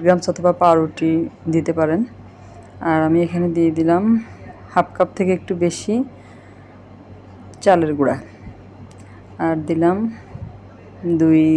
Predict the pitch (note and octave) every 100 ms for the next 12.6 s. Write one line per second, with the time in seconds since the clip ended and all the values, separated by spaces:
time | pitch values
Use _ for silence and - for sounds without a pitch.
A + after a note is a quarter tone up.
0 | D#3 D#3+ D#3 E3+ E3+ E3+ - F3 E3+ -
1 | F3 D#3+ D3+ E3+ D#3+ D#3+ A3+ - - -
2 | - - - - - - E3 D#3 - D3+
3 | D#3+ G3 - - - - - - - -
4 | - - - - - - - - - -
5 | - - D#3+ - E3 F3 E3+ F#3 G3+ -
6 | - - - - - E3 D#3 D#3 D#3 -
7 | D#3 D3+ D3 D3+ - - - - - -
8 | - - D#3+ D3 D#3+ D#3 D#3 D#3 D3 E3+
9 | B3 - - - - - - - - -
10 | - - - - - F3 E3+ E3+ - F3
11 | - E3 - E3+ - D#3+ E3 D#3+ D#3+ D#3+
12 | E3 D#3+ E3 E3 D#3+